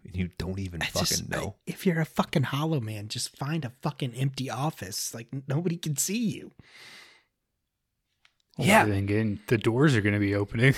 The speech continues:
Speaker 3: <laughs>
Speaker 1: You go into an empty office and you think you can hang out there, and then some Abercrombie dude and his girlfriend come in and start shooting a sex tape. It, they just start, they seem to follow him.
Speaker 3: Mm-hmm. It's happened before. <laughs> There's precedent.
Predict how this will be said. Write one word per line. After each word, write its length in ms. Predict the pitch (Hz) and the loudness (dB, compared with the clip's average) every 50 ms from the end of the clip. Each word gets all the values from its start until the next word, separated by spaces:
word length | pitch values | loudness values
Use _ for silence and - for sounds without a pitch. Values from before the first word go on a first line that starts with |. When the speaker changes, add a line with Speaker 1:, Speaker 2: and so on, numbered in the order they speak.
| - | 2
Speaker 3:
<laughs> 100 | - - | -6 -4
Speaker 1:
You 220 | - 131 139 143 131 | 2 6 8 8 8
go 300 | - 135 143 151 156 156 | 8 8 8 10 10 10
into 240 | 151 151 160 147 143 | 10 8 10 8 10
an 80 | 135 | 10
empty 260 | 139 147 - 135 123 | 8 6 6 6 8
office 460 | 123 131 156 165 - - 120 120 - 123 | 8 8 8 8 8 6 4 6 6 6
and 80 | 117 | 4
you 40 | 110 | 4
think 220 | - - 127 - | 6 4 2 2
you 80 | - 107 | 2 0
can 100 | 113 101 | 2 4
hang 220 | 107 120 120 113 | 6 6 6 8
out 220 | 113 120 147 151 - | 8 8 6 6 6
there, 280 | 110 104 110 117 - _ _ _ _ _ | 8 8 8 6 4 _ _ _ _ _
and 140 | - 123 131 | 2 4 6
then 80 | 135 127 | 6 6
some 220 | - 147 135 120 | 6 4 4 6
Abercrombie 640 | 131 135 135 135 127 - - 147 139 151 156 147 120 | 6 6 8 6 4 4 6 4 6 6 8 6 6
dude 200 | 98 - 131 139 | 6 8 8 8
and 80 | 127 127 | 8 8
his 120 | 120 101 | 6 4
girlfriend 460 | - 113 127 170 165 - 143 131 120 | 6 8 8 8 8 6 4 4 4
come 180 | - 139 123 127 | 4 4 6 8
in 80 | 131 135 | 8 8
and 60 | 120 | 8
start 180 | - 143 131 | 8 8 6
shooting 260 | - - 147 143 131 135 | 8 8 6 6 6 6
a 80 | 120 | 4
sex 300 | - - 160 175 - - | 4 4 4 4 4 4
tape. 260 | - 120 92 - - - - - - _ - - - - _ _ _ _ - - _ _ _ - | 4 4 4 4 2 -6 -20 -20 -20 _ -20 -20 -20 -20 _ _ _ _ -20 -20 _ _ _ -6
It, 200 | 120 - - - | -6 -6 -2 2
they 120 | 117 117 | 2 2
just 180 | 113 123 117 - | 4 4 4 6
start, 320 | - 147 143 131 110 - | 8 6 6 6 4 4
they 80 | 131 123 | 4 4
seem 280 | 117 - 156 170 170 | 6 6 6 6 6
to 60 | 156 135 | 6 4
follow 520 | - - 131 147 180 190 147 104 85 76 | 4 6 4 4 6 6 4 4 4 2
him. 80 | - - _ _ _ _ _ _ _ _ _ _ _ - - - | -2 -6 _ _ _ _ _ _ _ _ _ _ _ -18 -10 -6
Speaker 3:
Mm-hmm. 220 | 117 98 101 98 101 - - _ _ _ _ _ _ _ _ _ _ - | -4 -2 0 -2 -2 -4 -8 _ _ _ _ _ _ _ _ _ _ -2
It's 160 | 127 113 - | -2 0 2
happened 360 | - 107 113 - - 127 127 | 2 2 2 2 2 2 2
before. 480 | 123 123 - - 143 151 156 151 135 - - | 2 0 2 4 4 6 8 6 6 4 0
<laughs> 40 | - - - - - - - - - - _ _ _ _ _ _ _ _ _ _ _ _ _ _ _ _ _ _ _ _ _ _ _ _ _ _ _ _ - - | -14 -18 -20 -20 -20 -20 -20 -20 -20 -20 _ _ _ _ _ _ _ _ _ _ _ _ _ _ _ _ _ _ _ _ _ _ _ _ _ _ _ _ -4 2
There's 240 | 120 113 120 110 - | 4 4 4 4 2
precedent. 640 | - - 147 135 156 - - 147 135 135 139 143 | 2 2 2 2 4 4 4 4 6 6 6 4